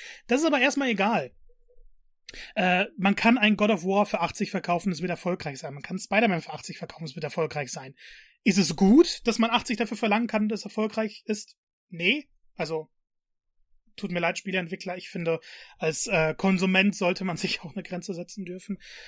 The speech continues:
Äh, man hat hier aber wirklich eine neue I P, die, finde ich, nicht so gut kommuniziert wurde. Man merkt es ja immer wieder, wenn Leute Returnal anfangen, ist es entweder eine Reaktion, "Boah, ich hab mir was anderes vorgestellt, das ist blöd", oder,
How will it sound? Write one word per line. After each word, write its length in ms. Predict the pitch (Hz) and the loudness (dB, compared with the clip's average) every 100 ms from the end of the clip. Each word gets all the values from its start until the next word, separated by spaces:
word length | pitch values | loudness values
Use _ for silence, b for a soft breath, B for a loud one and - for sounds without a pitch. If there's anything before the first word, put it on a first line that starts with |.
| B B _ | B B _
Äh, 180 | 170 185 | -2 0
man 200 | 180 175 | 0 2
hat 140 | 190 - | 2 2
hier 340 | - 196 202 | 2 4 4
aber 240 | 185 175 | 4 2
wirklich 260 | 170 170 160 | 2 -4 -4
eine 120 | 170 | -2
neue 340 | 170 175 180 185 | 2 4 2 2
I 140 | 170 | -2
P, 340 | 170 151 127 - _ _ _ _ B B _ | -4 -10 -14 -18 _ _ _ _ B B _
die, 240 | 160 190 | 2 4
finde 300 | - 214 202 | 6 6 6
ich, 200 | 202 185 | 6 2
nicht 340 | 185 196 220 - | 4 6 4 -2
so 320 | 160 202 233 | 4 6 8
gut 200 | 285 - | 6 4
kommuniziert 640 | - 254 247 - 247 254 247 | 4 4 4 2 0 0 0
wurde. 240 | 247 285 | -2 0
Man 120 | 208 | 2
merkt 220 | 196 202 | 2 2
es 100 | 214 | 0
ja 100 | 208 | -2
immer 160 | 196 196 | -2 -2
wieder, 160 | 196 185 | -2 -2
wenn 100 | 180 | -2
Leute 260 | 185 202 | -2 -4
Returnal 340 | 180 190 175 185 | -6 -6 -6 -2
anfangen, 520 | 196 202 143 196 - B B B _ | -2 -2 -6 -8 -10 B B B _
ist 140 | 190 | 0
es 100 | 202 | 0
entweder 280 | 226 170 196 | -2 0 2
eine 140 | 202 185 | 4 2
Reaktion, 480 | 190 - 196 208 - | -2 -2 -2 -2 2
"Boah, 160 | 185 | 2
ich 80 | 185 | 2
hab 60 | 190 | -2
mir 80 | |
was 120 | 165 175 | -2 -2
anderes 220 | 208 - | -2 -2
vorgestellt, 340 | 226 220 208 | -4 -4 -6
das 100 | 165 | -8
ist 60 | 143 | -4
blöd", 300 | 165 208 220 | 0 0 0
oder, 220 | 180 | -2